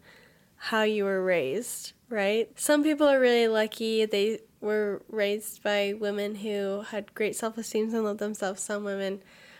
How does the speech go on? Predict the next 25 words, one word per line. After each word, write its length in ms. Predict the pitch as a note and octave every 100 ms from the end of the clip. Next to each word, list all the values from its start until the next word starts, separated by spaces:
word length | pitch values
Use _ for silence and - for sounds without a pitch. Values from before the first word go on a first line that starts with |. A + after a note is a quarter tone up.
| - -
were 140 | G#3+
raised 300 | G3+ F#3+ -
by 100 | F#3+
women 480 | G3+ G3+ F#3+ F#3+ G3+
who 300 | G#3 A3 G#3+ _ _ _ -
tore 200 | A3 F#3
themselves 680 | F#3+ G#3+ - F#3 G3 - -
down. 540 | - F#3+ G3 A3+ D4+ F4 - - -
But 220 | - G3 -
maybe 800 | G3+ A#3+ C4+ C#4+ C#4+ C#4 C4+ - - _ _ _ _ _ - -
motherhood 840 | A3 G#3+ A3 B3 B3+ C4 C#4 D#4+
or 580 | - G#3+ G#3 G#3 G#3 - -
being 200 | - A3
an 80 | A3
example 560 | G#3+ G#3 G3 G3+ A#3 C4+
to 220 | - A#3+
a 80 | A3+
younger 320 | G#3 G#3 G#3+
generation, 800 | G#3+ G#3 G3 F#3 G#3 - C4 D4 -
even 260 | - A3 A3
if 100 | G#3+
it's 260 | G3+ - -
not 280 | G3 F#3+
through 180 | - G#3+
motherhood, 560 | G#3 F#3 G#3+ A#3 A#3+